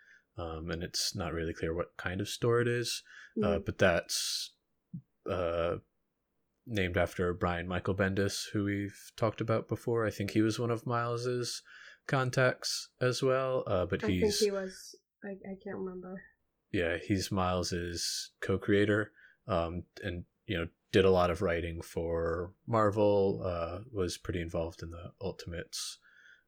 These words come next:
Speaker 1: uh, stories and stuff.
Speaker 2: If he was one of the contacts, I do still very much like the fact that Miles has pretty much his god
Speaker 1: Yeah.
Speaker 2: in his phone. <laughs>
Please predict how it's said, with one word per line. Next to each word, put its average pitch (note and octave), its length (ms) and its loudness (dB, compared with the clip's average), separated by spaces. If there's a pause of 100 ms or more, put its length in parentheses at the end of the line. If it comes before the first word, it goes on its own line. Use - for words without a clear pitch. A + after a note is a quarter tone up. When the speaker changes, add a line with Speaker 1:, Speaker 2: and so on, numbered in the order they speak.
Speaker 1:
uh, E2+ 260 -2
stories F#2 640 -2
and G2 120 -6
stuff. - 460 -2 (140)
Speaker 2:
If A#3 120 2
he G#3+ 180 -2
was G#3 240 0
one G#3+ 160 2
of A3 120 -6
the G#3+ 60 -8
contacts, A#3 560 -8
I G#3 80 -4
do G3 180 -4
still F#3+ 300 -8
very F3+ 280 -6
much F3+ 240 -6
like F3+ 220 -8
the F#3 80 -12
fact F3+ 380 -10
that - 320 -10
Miles F3+ 480 -8
has F3 280 -12 (220)
pretty F#3+ 180 -6
much F3+ 220 -4
his F#3 140 -8
god F3 440 -8 (920)
Speaker 1:
Yeah. G2+ 400 6
Speaker 2:
in G2+ 120 8
his G3+ 220 4
phone. A#3+ 400 12 (100)
<laughs> - 40 -10